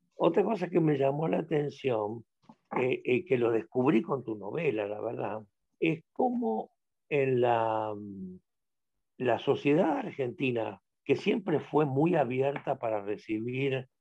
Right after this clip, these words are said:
a inmigrantes, inmigrantes de, de todo origen, ¿eh?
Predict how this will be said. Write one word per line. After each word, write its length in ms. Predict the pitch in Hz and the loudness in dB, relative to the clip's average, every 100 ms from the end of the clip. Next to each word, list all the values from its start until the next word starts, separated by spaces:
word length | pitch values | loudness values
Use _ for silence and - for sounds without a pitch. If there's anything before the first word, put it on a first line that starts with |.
| _ _ _ - | _ _ _ -4
a 640 | 107 104 101 98 98 104 - | -2 -2 -2 -4 -6 -6 0
inmigrantes, 1000 | 110 107 104 131 117 95 95 123 131 - _ _ _ - | 0 2 2 4 2 0 -2 0 -2 -8 _ _ _ -6
inmigrantes 1120 | 131 127 131 131 175 226 226 135 220 160 113 | -4 -2 -2 0 0 -2 -4 -4 -4 -4 -4
de, 560 | 113 110 104 107 - 98 | -2 2 2 -2 -6 -14
de 280 | 95 104 | -8 -8
todo 300 | 113 147 147 | -2 0 2
origen, 600 | 123 123 180 - 101 98 107 | 2 2 0 0 -12 -8 -4
¿eh? 200 | 240 | -4